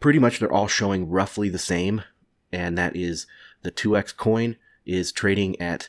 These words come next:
uh, point one two, point one two to point one five, somewhere in that area. And that is interesting because, uh,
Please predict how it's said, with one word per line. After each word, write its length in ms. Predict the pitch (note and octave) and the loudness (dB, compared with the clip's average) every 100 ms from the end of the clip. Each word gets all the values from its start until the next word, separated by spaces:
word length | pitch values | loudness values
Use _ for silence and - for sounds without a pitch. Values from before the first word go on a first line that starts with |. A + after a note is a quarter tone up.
| - _ _ - | -18 _ _ -20
uh, 180 | D2 C2 _ _ _ _ _ _ _ _ | -18 -18 _ _ _ _ _ _ _ _
point 400 | - A2 G#2+ - - _ | -2 0 0 -2 -14 _
one 280 | E2 F2+ F#2 | -8 -4 -4
two, 440 | - - D2+ C2 - _ _ _ _ - | -4 -4 -4 -6 -16 _ _ _ _ -2
point 220 | C3 G#2+ | 0 2
one 160 | A#2 | 0
two 240 | A2+ G#2+ G#2 | 0 0 0
to 60 | G2+ | 0
point 240 | G2+ F2+ | -2 -4
one 160 | E2+ E2 | -4 -8
five, 400 | - - - - - - | -8 -8 -10 -14 -20 -20
somewhere 360 | - F#2+ F2+ F2+ | -8 -6 -4 -4
in 280 | E2+ E2+ D#2+ - - _ | -4 -6 -8 -14 -20 _
that 220 | E2+ - | -8 -6
area. 340 | E2 E2+ F#2+ - _ _ - - _ - | -6 -6 -8 -10 _ _ -20 -20 _ -14
And 400 | E2+ E2+ E2+ - _ | -10 -8 -8 -10 _
that 280 | F2 G2+ G#2+ | -2 0 2
is 400 | F#2+ A2 - - | 2 2 0 0
interesting 500 | B2+ - G#2 - F#2+ | 2 2 -2 -2 -2
because, 500 | F2 - F#2+ F2+ - - - - | -2 -2 -2 -4 -8 -14 -20 -20
uh, 100 | E2+ | -16